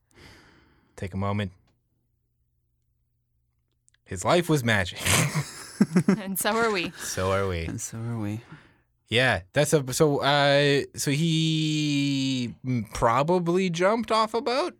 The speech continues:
Speaker 2: Yes.
Speaker 1: Like, they've ruled out it's not an accident.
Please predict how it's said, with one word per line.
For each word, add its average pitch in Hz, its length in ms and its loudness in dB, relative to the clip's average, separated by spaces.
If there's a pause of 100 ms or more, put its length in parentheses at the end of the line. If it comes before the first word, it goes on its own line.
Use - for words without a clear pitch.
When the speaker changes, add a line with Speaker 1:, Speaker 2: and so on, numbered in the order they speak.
(160)
Speaker 2:
Yes. - 800 -10
Speaker 1:
Like, 123 220 0
they've 127 180 0
ruled 131 220 2
out 131 120 4
it's 107 160 -4
not 113 280 2
an 113 100 -2
accident. 90 600 -4